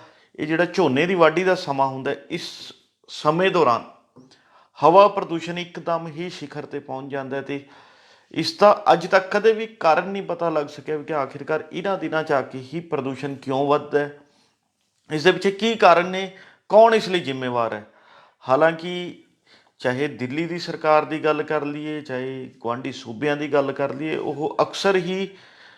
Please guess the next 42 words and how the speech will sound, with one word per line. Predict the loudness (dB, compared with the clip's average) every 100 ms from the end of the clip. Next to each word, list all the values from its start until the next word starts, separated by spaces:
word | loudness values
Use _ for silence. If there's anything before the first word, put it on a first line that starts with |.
| _ _ -4
ਇਸ | -2 -2 0
ਪ੍ਰਦੂਸ਼ਣ | 4 4 4 0 2 2 2
ਦੇ | 2 2
ਮੁੱਦੇ | 2 -2 -2 -2
'ਤੇ | -2 -4 -4
ਪੰਜਾਬ | -8 2 6 6 4
ਨੂੰ | -4
ਕਟਹਿਰੇ | -8 -6 -4 -6
ਦੇ | -8
ਵਿੱਚ | -10 -12
ਖੜਾ | -2 -2
ਕਰਦੇ | 0 -4 -4 -8
ਨੇ | -8 -12
ਤੇ | -12 -12 -14 _ -20 _ -20 _
ਇਸ | -6 0
ਲਈ | 2 2
ਪੰਜਾਬ | 2 8 8 8
ਨੂੰ | 4 -4
ਜ਼ਿੰਮੇਵਾਰ | -4 -2 -2 -2
ਦੱਸਦੇ | 0 -2 -4 -10
ਨੇ |
ਵੀ | -10 -12
ਪੰਜਾਬ | -14 -4 0 0 0
ਦੇ | -8
ਵਿੱਚ | -8 -10 -14
ਜਿਹੜਾ | -14 -6 -6 -6 _
ਪਰਾਲੀ | 6 6 6 2
ਸਾੜਨ | 0 0 -2
ਦੀਆਂ | -6 -4
ਮਾਮਲੇ | -2 -4 -6 -8
ਨੇ, | -10 -14 _ _ _ _ _ _ _ _ -20 _ _
ਉਹਨਾਂ | 2 6 6
ਕਰਕੇ | 6 4 4 -2 -2
ਜਿਹੜਾ | 2 2
ਇਹ | 2
ਹਵਾ | 2 4 2
ਪ੍ਰਦੂਸ਼ਣ | 0 -6 -10 -8 -10 -8
ਵੱਡੇ | -8 -6 -6
ਪੱਧਰ | -6 -8 -8
'ਤੇ | -8
ਹੋਇਆ | -8 -4 -2
ਹੋਇਆ | -2 -6 -8